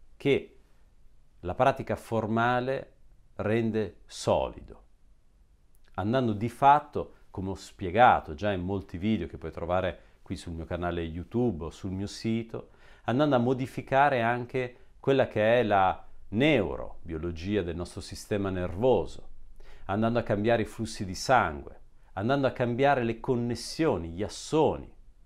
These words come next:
che connettono i neuroni di alcune zone del nostro cervello.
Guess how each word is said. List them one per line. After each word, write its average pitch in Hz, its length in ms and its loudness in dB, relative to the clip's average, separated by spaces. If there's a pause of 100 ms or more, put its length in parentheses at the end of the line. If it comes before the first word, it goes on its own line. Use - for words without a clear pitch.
(120)
che - 140 -12
connettono 107 800 -4
i 80 80 -8
neuroni 92 840 -2 (420)
di 101 140 -2
alcune 110 480 0
zone 95 440 4
del 76 120 -8
nostro 87 580 -8
cervello. 78 680 -8